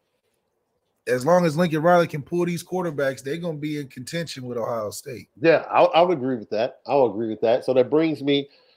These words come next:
Speaker 2: we're talking about Notre Dame, winning ways, style of play, you know, what they want to do and how they want to win. And it just begs the question: Can they win with Marcus Freeman's identity?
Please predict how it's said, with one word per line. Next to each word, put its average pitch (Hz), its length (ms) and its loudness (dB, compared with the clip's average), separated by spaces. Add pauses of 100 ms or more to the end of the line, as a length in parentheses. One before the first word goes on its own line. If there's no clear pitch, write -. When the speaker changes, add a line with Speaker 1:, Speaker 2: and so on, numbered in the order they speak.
Speaker 2:
we're 139 120 2
talking 160 200 4
about 131 200 2
Notre 131 240 4
Dame, 139 340 2 (120)
winning 127 300 0
ways, 127 380 4
style 107 360 4
of 104 80 -4
play, 123 320 2 (720)
you 117 120 -2
know, 110 180 0
what 110 300 2
they 127 120 4
want 120 280 0
to 117 60 -6
do 135 220 0
and 107 100 -4
how 110 180 2
they 113 140 2
want 113 280 -2
to 113 100 -6
win. 151 400 2 (520)
And 117 420 4 (240)
it 131 160 2
just 117 220 -2
begs 139 300 4
the 127 100 -2
question: 160 580 0
Can 139 240 4
they 135 140 4
win 123 580 0 (1700)
with 131 140 4
Marcus 131 400 2
Freeman's 131 600 -2 (500)
identity? 131 680 2